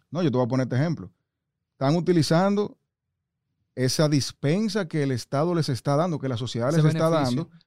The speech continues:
Speaker 1: para un punto muy pu-, para algo muy puntual, porque la ley, aunque es estúpida en su redacción, la ley dice que es pa' ellos, es por un tema de
Speaker 2: Claro.
Speaker 1: represent-, y tú no ves a los legisladores llegando en los Bugatti, en los Lamborghini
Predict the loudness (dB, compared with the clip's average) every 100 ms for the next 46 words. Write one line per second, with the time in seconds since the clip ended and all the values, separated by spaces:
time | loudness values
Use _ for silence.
0 | _ _ 4 6 6 4 2 0 0 2
1 | 4 2 0 -6 -6 -2 0 2 2 2
2 | 0 -2 -2 -2 -2 -4 -4 -2 0 0
3 | 0 -4 -4 -4 -2 -2 0 0 0 -2
4 | -4 -6 -4 -2 0 -2 -2 -4 -4 -10
5 | _ _ _ _ _ -4 2 4 4 2
6 | 0 -2 -2 0 0 0 0 -2 -4 -2
7 | -2 -2 2 2 2 -2 -4 -6 -4 -2
8 | 0 2 4 4 4 2 2 2 2 2
9 | 0 -2 -2 -2 -2 -2 -2 -2 -4 -4
10 | -6 -6 -6 -6 -6